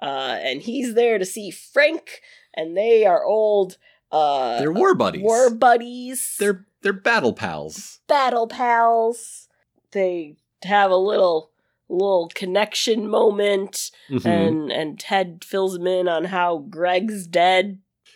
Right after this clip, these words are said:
Speaker 2: Yeah.
Speaker 1: Just so you know.
Speaker 2: Just so you know.
Speaker 1: And, uh,
Speaker 2: The third of their, their merry, uh, uh, triplet of, of battle bros.
Speaker 1: I guess so.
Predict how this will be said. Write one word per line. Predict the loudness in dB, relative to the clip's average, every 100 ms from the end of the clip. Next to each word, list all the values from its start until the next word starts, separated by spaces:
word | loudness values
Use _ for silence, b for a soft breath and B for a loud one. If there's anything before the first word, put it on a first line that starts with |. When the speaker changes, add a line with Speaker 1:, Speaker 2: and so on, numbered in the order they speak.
| b -8
Speaker 2:
Yeah. | -2 0 2 0 -2
Speaker 1:
Just | -2 0
so | 0
you | 0 -4 -2
know. | 0 4 4 4
Speaker 2:
Just | 0 -4
so | -2
you | 0 0
know. | -2 -2 -4 -6 -10 _ _ _ _ _
Speaker 1:
And, | -2 0 0 0 0
uh, | 0 0 -2
Speaker 2:
The | -2
third | 2 2 2
of | 2
their, | 0 0 0
their | 0 0 0
merry, | -2 -2 -2 -4 -4 -6 -8
uh, |
uh, | -12 -10 -10 -10 -10
triplet | -6 -6 -4 -8 -8 -12
of, | -14 -16 -12
of | -12 -8
battle | -6 -4 -4
bros. | -4 -4 -4 -6 -6 -6
Speaker 1:
I | -8
guess | -10 -10 -10
so. | -10 -8 -8 -12